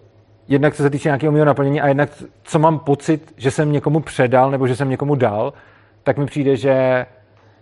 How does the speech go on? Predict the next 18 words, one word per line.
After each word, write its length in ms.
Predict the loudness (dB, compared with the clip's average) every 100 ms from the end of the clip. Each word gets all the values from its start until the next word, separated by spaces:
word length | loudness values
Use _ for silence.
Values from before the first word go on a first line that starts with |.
| _ -4
mimo 360 | 2 4 6 4
ty 380 | -2 -4 2
lekce 720 | 4 2 -2 -2 0 0 -2 -4 -12 _ _ _ _
těm 220 | 0 0 2
žákům 380 | 0 0 -4
dávám, 500 | 0 0 -2 -6 -12 -18 _ _ _ _ _ _ -18
nebo 160 | -16 -8
mně 180 | -4 -2
to 140 | -4
aspoň 240 | -6 -6
tak 120 | -4 -6
přijde, 560 | -8 -6 -2 0 -2 -4
nevím, 200 | -8 -8
co 120 | -8
by 80 | -6
řekli 320 | -4 -4 -4
oni, 420 | -4 -6 -6 -6
ale 260 | -6 -6